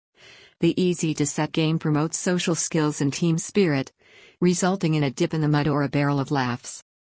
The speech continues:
Each team holds the rope on one side, and the team that successfully pulls the other over the center marker becomes the winner.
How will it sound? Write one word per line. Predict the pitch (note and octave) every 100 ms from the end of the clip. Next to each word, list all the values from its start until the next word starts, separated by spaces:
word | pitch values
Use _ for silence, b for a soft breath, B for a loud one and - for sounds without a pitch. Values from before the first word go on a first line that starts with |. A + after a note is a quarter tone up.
| _ _ _
Each | G#3 G3+ -
team | G3+ F3+
holds | E3 E3 D#3+ -
the | D3
rope | D3 D3+ D3
on | C3+
one | C#3 E3
side, | D#3 F3+ C3+ A#2+ A#2+ - _
and | F3+ F#3
the |
team | - G#3 E3+
that | D#3
successfully | - D3+ - F3 - D#3 D3+
pulls | - E3 -
the | D3+
other | D3 D3
over | C3+ D3+
the | D#3
center | - E3+ D#3+ D3+
marker | D3 D3 D3
becomes | C3 C3+ C#3+ C#3
the | D3
winner. | C3 C#3 B2 A2+